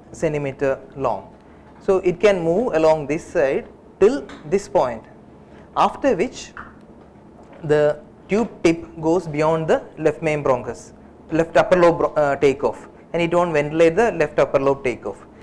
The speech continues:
So it can move from this point till this point. So the margin of safety is here. On a left side, it's about sixteen to nineteen millimeter. So that is the reason why people, uh, prefer to use a left, uh, D L T.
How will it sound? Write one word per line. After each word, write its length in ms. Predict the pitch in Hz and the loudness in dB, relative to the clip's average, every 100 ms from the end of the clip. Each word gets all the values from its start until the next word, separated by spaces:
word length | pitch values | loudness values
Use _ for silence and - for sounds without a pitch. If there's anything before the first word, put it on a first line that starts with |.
| - - | -20 -18
So 300 | - 196 202 | -2 0 2
it 140 | - - | -2 -2
can 220 | 208 180 | 0 0
move 240 | 165 220 | -2 -2
from 240 | 208 190 160 | 0 -2 0
this 220 | 226 - | -4 -4
point 420 | - 156 147 254 - - - - | 0 2 2 -2 -8 -20 -20 -8
till 160 | 214 214 | -4 -2
this 200 | 175 - | -2 -4
point. 360 | - 135 110 - - - - | -2 0 -2 -10 -20 -20 -16
So 160 | - 165 | -4 -2
the 80 | 160 | 0
margin 360 | 151 160 185 | 2 2 2
of 120 | 202 | -2
safety 560 | 196 156 147 - 214 233 - | -2 -2 -2 -4 -8 -8 -12
is 400 | 151 151 - - - - - | -12 -12 -18 -20 -20 -20 -14
here. 280 | - 139 - - - - - | -4 -2 -4 -10 -20 -20 -8
On 80 | 156 | -4
a 60 | 165 | 0
left 220 | 165 - | 0 0
side, 340 | - 151 170 170 | -2 -2 -2 -4
it's 200 | 160 175 | -6 0
about 340 | 151 240 269 - | 0 0 -4 -12
sixteen 520 | - 165 - 190 175 | -10 -10 -6 -4 -2
to 100 | 208 | -2
nineteen 480 | 175 143 143 165 180 | -2 -2 -2 -4 -2
millimeter. 560 | 147 156 139 120 104 - - - - | -2 -2 -4 -6 -8 -10 -20 -20 -6
So 120 | 170 | 0
that 200 | 160 190 | 4 4
is 80 | 233 | 4
the 100 | 233 | 2
reason 340 | 175 - 165 | 0 0 0
why 280 | 143 147 277 - - - - | 2 2 -2 -12 -20 -14 0
people, 440 | 160 156 160 165 - - - | 2 4 4 2 -2 -8 2
uh, 160 | 151 | 4
prefer 380 | 139 160 151 190 | 4 2 4 2
to 120 | 190 | 2
use 240 | 165 135 247 | -2 -2 -2
a 80 | 240 | -2
left, 320 | 143 - - - 139 | -2 -6 -18 -12 -6
uh, 540 | 139 135 135 131 131 | -2 0 -2 -4 -6
D 200 | 139 151 | -4 -2
L 80 | 135 | -2
T. 160 | 123 | -6